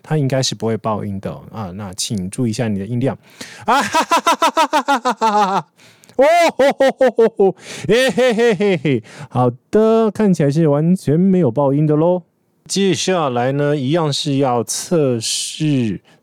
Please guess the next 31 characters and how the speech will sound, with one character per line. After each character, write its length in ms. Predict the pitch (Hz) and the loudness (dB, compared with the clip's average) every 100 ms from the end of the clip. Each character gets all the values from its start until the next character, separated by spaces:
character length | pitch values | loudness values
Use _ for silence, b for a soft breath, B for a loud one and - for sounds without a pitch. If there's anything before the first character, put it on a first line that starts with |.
| _ | _
嗯， 100 | 127 | -4
麦 440 | 117 104 117 160 | -2 -2 -2 -2
克 200 | 139 156 | -2 -2
风 360 | 139 143 131 131 | -2 0 0 -2
四 420 | - - - 214 | -4 -8 -2 0
个 260 | 139 120 101 | 0 0 -2
角 400 | - 110 95 95 - | -4 -6 -6 -10 -2
度 300 | 196 147 120 - | 0 2 0 -2
的 240 | 127 107 | -2 -2
收 600 | 101 - 151 151 147 147 | -4 -4 0 0 0 -2
音 440 | 165 143 139 147 143 | -2 -2 0 0 -2
的 260 | 131 113 | 0 -2
状 320 | 95 156 120 110 | -2 -2 -4 -4
况。 260 | - 123 - B B B | -4 -4 -6 B B B
好， 200 | 123 110 B B | -4 -4 B B
我 100 | 180 | -4
整 440 | - 165 143 135 | -2 -2 0 -2
段 440 | 143 220 190 170 156 | -2 -2 0 -2 0
的 340 | 160 143 135 | 0 2 2
录 380 | 135 190 175 170 | 0 0 0 0
音 340 | 170 170 175 | 0 0 0
的 1040 | 170 139 131 127 123 120 117 117 113 107 110 _ | 0 2 2 2 2 0 0 -2 -4 -6 -10 _
环 220 | - 127 156 | -4 0 0
境 380 | 165 214 165 | -2 0 0
呢， 180 | 143 135 | 2 0
是 220 | 127 160 | 0 0
包 300 | 131 - 147 | 0 0 -2
含 280 | 135 123 101 107 | -2 -4 -4 -4
了 120 | 110 | -4
一 140 | - 151 | -4 -6
台 320 | - 120 107 | -4 -4 -2